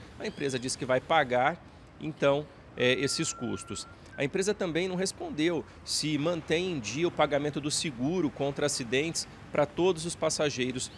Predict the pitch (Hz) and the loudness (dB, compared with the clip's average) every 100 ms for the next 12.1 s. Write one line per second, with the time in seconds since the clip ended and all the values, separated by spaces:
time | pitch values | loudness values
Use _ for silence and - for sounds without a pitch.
0 | - - 123 135 147 131 - 127 - 135 | -16 -10 -6 -2 -2 -2 -2 -2 -2 -2
1 | 143 139 - 104 90 87 - - - - | 0 0 -2 -2 -2 -4 -12 -16 -18 -20
2 | - 123 151 165 - 208 185 165 143 170 | -6 2 4 4 2 0 0 2 4 4
3 | 202 143 143 151 160 170 180 185 185 185 | 4 0 0 0 0 0 -2 -2 0 0
4 | 190 185 185 151 165 160 - 117 113 151 | 0 -2 -2 2 2 0 -8 -14 -4 -2
5 | 143 135 135 135 135 131 135 131 131 143 | 0 0 0 2 0 0 -2 0 -2 0
6 | 135 - 135 143 135 - 143 147 110 113 | 0 2 0 0 0 0 0 0 0 0
7 | 156 175 - - - - - - - - | 2 0 -4 -18 -18 -18 -18 -18 -16 -4
8 | 139 131 127 131 147 156 - - 123 127 | -2 -2 0 2 2 0 -6 -4 -2 2
9 | 139 135 139 - - 127 127 135 - 139 | 2 2 -2 -4 0 2 2 0 -2 -4
10 | 131 156 143 120 104 92 - - - - | 0 0 2 2 2 -2 -8 -16 -18 2
11 | 113 127 139 - 135 - 127 117 107 107 | 4 4 2 0 0 0 0 2 4 4